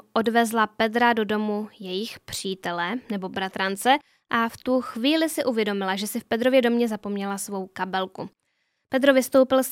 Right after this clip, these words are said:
auta a Caroline se vydala zpět do jejich domu i s Delimar stále připoutanou v autosedačce. Když tam dorazila, nechala dítě v autě a vystoupila. Ve dveřích už v tu chvíli stála Pedrova matka a řekla jí, že cítí kouř.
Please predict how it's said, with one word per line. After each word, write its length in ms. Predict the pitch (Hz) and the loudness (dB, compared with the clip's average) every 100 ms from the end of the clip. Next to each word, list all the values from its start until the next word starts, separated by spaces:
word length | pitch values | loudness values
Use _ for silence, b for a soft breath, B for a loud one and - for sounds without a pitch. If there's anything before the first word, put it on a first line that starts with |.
| - | 0
auta 460 | 208 208 240 262 | 0 2 2 4
a 240 | - 220 220 | 4 4 2
Caroline 540 | - 226 247 240 240 | 0 2 4 2 0
se 140 | - 226 | -2 -4
vydala 320 | 214 214 220 | -2 -2 -4
zpět 540 | - - 214 208 220 | -6 -4 -2 0 -2
do 240 | 208 214 208 | -4 -2 -2
jejich 360 | 170 190 214 | -2 -4 -4
domu 340 | 196 185 185 208 - | -4 -4 -6 -8 -6
i 220 | 196 202 | -6 -6
s 120 | 196 | -8
Delimar 420 | 190 185 196 233 | -8 -4 -2 -2
stále 340 | 233 208 202 214 | -2 -4 -2 -4
připoutanou 640 | - 202 190 190 202 254 | -6 -8 -6 -4 0 -2
v 140 | - - | -2 -2
autosedačce. 880 | 302 320 302 196 180 - - 180 170 _ _ _ _ _ _ | -2 -2 -6 -4 -6 -8 -10 -10 -10 _ _ _ _ _ _
Když 180 | - 285 | -2 0
tam 220 | 359 339 | 2 4
dorazila, 640 | 277 254 240 196 190 170 208 233 _ 403 | 4 6 4 0 -2 -2 -4 -10 _ -2
nechala 420 | 233 233 262 254 | -2 0 2 2
dítě 320 | 220 208 240 | 0 -2 -4
v 80 | 233 | -2
autě 420 | - 190 190 208 - | -4 -4 -4 -6 -2
a 140 | 202 | -4
vystoupila. 800 | 196 180 - - 190 - 180 170 - _ _ _ - | -4 -10 -8 -4 -6 -4 -6 -8 -12 _ _ _ -6
Ve 60 | |
dveřích 360 | 202 202 202 208 | -4 -2 -2 -4
už 120 | 208 | -8
v 100 | - | -2
tu 120 | - | 0
chvíli 400 | 247 214 208 208 | 0 0 0 0
stála 300 | 202 214 208 | 0 0 0
Pedrova 420 | 202 202 202 220 208 | -2 -4 -2 0 0
matka 520 | 196 190 - 240 233 | 0 -4 -2 0 0
a 40 | |
řekla 260 | 202 196 208 | -2 -4 -2
jí, 160 | 208 | -2
že 140 | 208 202 | -2 -6
cítí 460 | - 208 208 254 | -4 -6 -4 -6
kouř. 520 | 254 208 277 202 185 | -4 2 2 2 -2